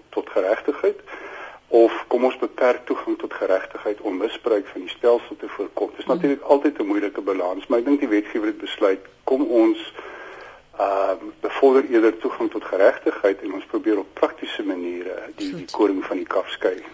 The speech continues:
Speaker 1: Dat
Speaker 2: Ja.
Speaker 1: daar sake is wat geen meriete het nie. En daardie skeiding vind maar gewoonlik by die konsiliasiefase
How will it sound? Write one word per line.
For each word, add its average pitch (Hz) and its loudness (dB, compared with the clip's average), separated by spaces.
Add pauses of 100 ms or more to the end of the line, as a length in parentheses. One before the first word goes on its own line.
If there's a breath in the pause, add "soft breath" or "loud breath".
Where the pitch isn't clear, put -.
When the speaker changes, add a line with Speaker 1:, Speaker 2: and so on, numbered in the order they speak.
(120)
Speaker 1:
Dat 107 -8
Speaker 2:
Ja. - 0
Speaker 1:
daar - -2 (300)
sake 92 4
is - -6
wat 98 -8
geen 98 0
meriete 92 -4
het 87 -10
nie. 92 -10
En 92 -12
daardie 117 6
skeiding 117 4 (100)
vind 110 -2
maar 107 -2
gewoonlik 98 0
by 90 0
die - -8
konsiliasiefase 90 -4